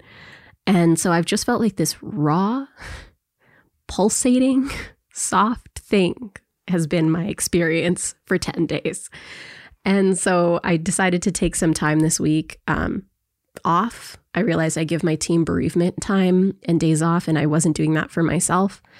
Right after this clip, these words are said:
And then I, I hit this low where I felt like I couldn't create, like, I couldn't show up for us for this show. Um, this is my first day recording in two weeks, and I'm so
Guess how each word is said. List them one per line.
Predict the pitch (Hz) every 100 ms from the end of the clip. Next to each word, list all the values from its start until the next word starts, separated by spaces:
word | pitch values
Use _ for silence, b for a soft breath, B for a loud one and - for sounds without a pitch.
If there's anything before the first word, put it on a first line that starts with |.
| B B B B B B
And | - 202
then | 220 254
I, | 254 226 -
I | 202
hit | 196 240 226
this | 226 202
low | 185 165 254
where | 233 156 160 - -
I | 180
felt | 180 185 -
like | 196
I | 185
couldn't | 180 - 190 185 190 - - _ _ _ _ _ -
create, | - 208 180 -
like, | 196 190
I |
couldn't | 180 - 208 196
show | - 190 175
up | 160 -
for | - 170 170
us | 185 175 -
for | - 165
this | 170 -
show. | - - - - 202 B B B B B
Um, | 185 175
this | 175
is | 185 165
my | 190
first | - 165
day | - 165
recording | 156 - 160 156 156
in | 160
two | - 170
weeks, | 160 196 190 -
and | - 180 156 151 -
I'm | 160 160
so | - 185 170 170 170